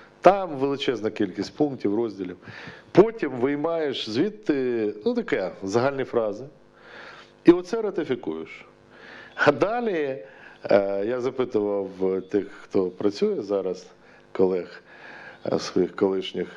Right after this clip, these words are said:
я кажу: "Так слухайте, так ви спочатку ви стільки витратили час, пробили оці всі позиції, потім злили все в один момент. Ні-ні-ні, нам британці сказали, вона лежать буде поруч в момент ратифікації".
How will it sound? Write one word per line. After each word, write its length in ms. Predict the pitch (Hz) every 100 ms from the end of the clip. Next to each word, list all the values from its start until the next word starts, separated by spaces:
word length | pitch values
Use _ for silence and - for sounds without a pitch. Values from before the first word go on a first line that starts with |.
| - - - - -
я 80 |
кажу: 300 | 107 107 117
"Так 240 | 110 107 -
слухайте, 460 | 120 98 98 101
так 260 | 90 104 -
ви 300 | 131 147 131
спочатку 580 | - 104 147 151 - 120
ви 100 | 110
стільки 380 | - 147 143 120
витратили 640 | 110 120 110 104 101 98
час, 320 | - 92 85
пробили 480 | - 101 107 143 127
оці 220 | 104 -
всі 200 | 120 -
позиції, 460 | 101 95 92 85 101
потім 320 | 131 139 139
злили 360 | 123 175 170 117
все 200 | - -
в 80 | 101
один 220 | 101 101
момент. 300 | 101 95 90 - - - - 110
Ні-ні-ні, 460 | 120 120 113 95 - - - - -
нам 240 | 107 107
британці 760 | 98 95 - 143 170 170 131
сказали, 720 | - - 92 92 92 85 82 80 - - -
вона 200 | 101 117
лежать 480 | 113 95 123 143 -
буде 200 | 120 117
поруч 640 | - 117 113 87 82 - 98
в 40 |
момент 480 | 95 104 113 104 101
ратифікації". 920 | 98 101 95 101 98 87 85 -